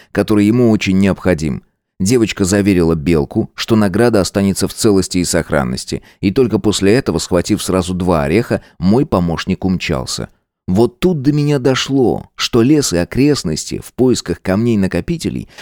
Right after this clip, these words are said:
можно с помощью лесных обитателей прошерстить. Нет, всякие волки, лисы, медведи и кабаны не подойдут. А вот птицы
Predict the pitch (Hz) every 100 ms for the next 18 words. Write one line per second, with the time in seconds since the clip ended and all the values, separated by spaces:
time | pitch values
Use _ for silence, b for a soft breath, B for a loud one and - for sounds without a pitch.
0 | B 110 143 135 117 - 156 127 123 113
1 | - 139 123 127 - 165 - 78 - 80
2 | - 82 - 71 - - _ _ _ _
3 | 95 95 69 - - 92 98 92 85 104
4 | 107 - 80 98 - 87 85 73 95 90
5 | - 80 82 95 110 101 98 104 113 82
6 | 67 - _ _ 92 101 - - - 220
7 | - -